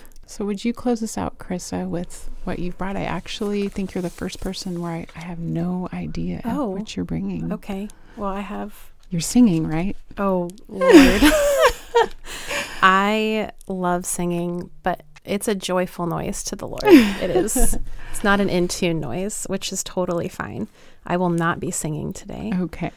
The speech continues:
Speaker 1: So what are you
Speaker 2: Unless,
Speaker 1: doing?
Speaker 2: unless the Spirit moves. We'll see. <laughs>
Speaker 1: I
Speaker 2: I
Speaker 1: like that attitude.
Speaker 2: Yeah. I, uh, I wrote, I guess, a meditation 'cause I was thinking about our theme
Speaker 1: Okay.
Speaker 2: of gardening. And that's actually,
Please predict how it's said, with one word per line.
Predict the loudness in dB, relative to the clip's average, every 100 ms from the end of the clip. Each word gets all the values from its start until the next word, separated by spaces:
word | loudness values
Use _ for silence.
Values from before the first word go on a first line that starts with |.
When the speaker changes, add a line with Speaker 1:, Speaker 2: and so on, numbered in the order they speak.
| -12 -10
Speaker 1:
So | -4
what | 0
are |
you | 2
Speaker 2:
Unless, | 2 2 0
Speaker 1:
doing? | -2 -4 -4
Speaker 2:
unless | 0 0 0
the | -4
Spirit | 0 2 2
moves. | 2 0 -4 -10 -8
We'll | -8 -6
see. | -4 2 2
<laughs> | 2 -4 -4
Speaker 1:
I | 0
Speaker 2:
I |
Speaker 1:
like | 0 2
that | 4 6
attitude. | 4 0 -4 -6 -6 -6
Speaker 2:
Yeah. | -6 -6 -10 -8
I, | -2 0 0
uh, | 0 -2 -4 -4
I | -4
wrote, | 0 0 -2 -6 -12 -12 -8
I |
guess, | -6 -4 -2
a |
meditation | -2 -2 -6 -6 -6 -4 -4 -4 -4
'cause | -2 0
I |
was | 0
thinking | -2 -6 -2 0
about | 0 -2
our | -4
theme | -6 -4 -4 -2 -4 -6 -14 -20 -18 -16 -16 -18 -18 -16
Speaker 1:
Okay. | -16 -14 -14 -12 -4
Speaker 2:
of | -2 -2 -4 -10 -12 -12
gardening. | -2 0 4 4 2 0 -4 -4
And | 2
that's | 2 2
actually, | 0 0 0 2 2 0